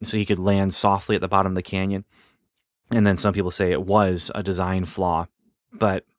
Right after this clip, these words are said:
whatever side you fall on with that, um,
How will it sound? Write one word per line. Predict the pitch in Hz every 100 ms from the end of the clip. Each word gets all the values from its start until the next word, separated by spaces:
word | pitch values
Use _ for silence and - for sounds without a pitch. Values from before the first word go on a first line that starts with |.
| _ _ _ _ _ _ _
whatever | 104 113 131
side | - 113 101
you | 98
fall | - 117 113
on | 98 92 92
with | 127 -
that, | 87 87 87 - - - - _ _ _
um, | 104 98 90 85